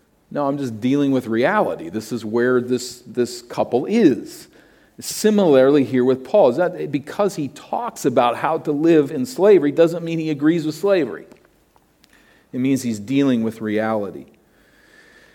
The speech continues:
So the key here is that slaves in the assembly, sharing an equal responsibility with all free members,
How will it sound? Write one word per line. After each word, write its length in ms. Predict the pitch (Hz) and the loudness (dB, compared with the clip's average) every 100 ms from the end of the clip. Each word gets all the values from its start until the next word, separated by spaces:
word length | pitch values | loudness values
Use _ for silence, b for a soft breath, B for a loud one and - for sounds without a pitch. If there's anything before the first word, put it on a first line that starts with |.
| b b b b _ _ _ _ _ _ | b b b b _ _ _ _ _ _
So 220 | - 156 | -2 0
the 100 | 127 | 0
key 460 | - - 214 214 170 | -2 -6 0 2 2
here 240 | 120 107 | 2 2
is 140 | 113 113 | 2 0
that 120 | 110 | -2
slaves 540 | - 147 151 151 131 | -2 2 4 4 2
in 300 | - 151 180 | -2 -2 0
the 100 | 196 | 0
assembly, 640 | 190 175 - 110 107 110 110 | 0 -2 -4 -2 -2 -2 -2
sharing 480 | - 156 143 135 | -4 0 2 2
an 160 | 110 120 | 0 -2
equal 480 | 156 175 175 - 170 | -4 -6 -2 2 4
responsibility 1040 | 147 143 - 139 135 131 113 131 120 117 | 4 0 -2 0 0 -4 0 2 4 2
with 160 | 113 107 | -2 -2
all 320 | 120 147 160 | 2 4 4
free 340 | 160 139 127 | 2 -2 0
members, 720 | 113 113 107 95 95 95 - | 2 0 -2 -6 -8 -10 -12